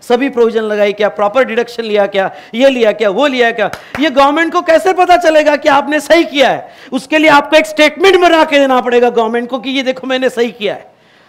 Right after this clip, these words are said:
और वो स्टेटमेंट होता है रिटर्न। अरे है ना, वो स्टेटमेंट होता है रिटर्न कि आप,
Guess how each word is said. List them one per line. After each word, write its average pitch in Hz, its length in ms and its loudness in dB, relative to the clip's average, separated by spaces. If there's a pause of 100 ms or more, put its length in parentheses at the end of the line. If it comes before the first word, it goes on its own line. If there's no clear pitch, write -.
(140)
और 175 120 -4
वो 190 120 -4
स्टेटमेंट 190 500 -10
होता 180 220 -6
है 254 120 -6
रिटर्न। 151 480 -8 (2750)
अरे 180 140 -14
है 180 300 -6
ना, 208 200 -4
वो 165 160 -6
स्टेटमेंट 214 440 -6
होता 240 220 0
है 226 480 0
रिटर्न 147 280 -10 (760)
कि 262 80 0
आप, 277 680 0